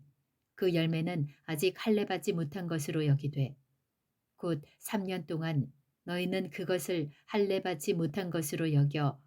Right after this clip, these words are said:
먹지 말 것이요. 넷째 해에는 그 모든 과실이 거룩하니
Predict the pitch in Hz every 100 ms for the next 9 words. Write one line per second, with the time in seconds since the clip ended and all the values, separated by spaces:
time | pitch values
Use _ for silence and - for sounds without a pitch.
0 | _ _ - 160 151 196 160 151 151 170
1 | - 131 117 - _ _ _ _ _ _
2 | _ _ _ _ _ 180 160 202 190 202
3 | 185 175 190 147 - _ - 190 180 185
4 | 202 196 190 185 - 185 185 170 165 156
5 | 165 156 143